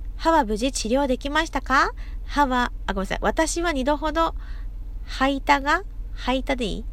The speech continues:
歯痛？吐いたでいい？私いつもこれ吐いたと読みますけど、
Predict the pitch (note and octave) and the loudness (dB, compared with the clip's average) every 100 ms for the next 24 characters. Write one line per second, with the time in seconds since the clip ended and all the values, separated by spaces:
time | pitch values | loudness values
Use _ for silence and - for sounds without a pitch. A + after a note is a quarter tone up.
0 | - - - A#3+ - - C4 C#4 G4 - | -8 -6 -4 -2 -2 -2 0 -2 -4 -8
1 | - - B3+ B3 B3+ A#3+ F#3+ F#3+ B3+ - | -6 -2 0 0 -2 -2 -2 -4 -4 -4
2 | B3 A#3+ G#3+ - - A3+ - A#3+ A3+ G#3 | -6 -6 -6 -6 -2 0 0 -4 -4 -4
3 | G#3 G3+ F3+ - | -4 -6 -6 -6